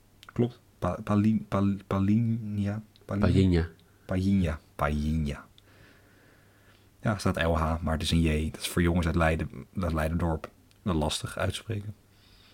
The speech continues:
Speaker 1: Ja. Ja, waarom s-, ik snap het
Speaker 2: Ja,
Speaker 1: nog
Speaker 2: dat kan.
Speaker 1: niet. Pajinja. Ja, er staan L H en J. Ja.
Speaker 2: Ja,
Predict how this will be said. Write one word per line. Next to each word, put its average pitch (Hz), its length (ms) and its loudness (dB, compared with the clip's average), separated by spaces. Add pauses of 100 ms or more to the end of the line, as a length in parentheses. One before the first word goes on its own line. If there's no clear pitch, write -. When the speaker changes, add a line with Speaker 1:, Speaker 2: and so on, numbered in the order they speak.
(1200)
Speaker 1:
Ja. 104 180 4 (800)
Ja, - 280 -2 (220)
waarom 107 220 0
s-, - 100 -8
ik 107 300 0
snap 139 200 -2
het 117 100 0
Speaker 2:
Ja, - 80 2
Speaker 1:
nog - 100 4
Speaker 2:
dat - 60 0
kan. - 80 4
Speaker 1:
niet. - 140 0 (640)
Pajinja. 98 680 4 (220)
Ja, 98 160 -4
er 90 100 -6 (140)
staan 82 400 -6 (580)
L 98 220 -4
H 78 200 -4 (340)
en 98 140 2
J. 80 320 0 (380)
Ja. - 160 -2 (2750)
Speaker 2:
Ja, 147 240 -2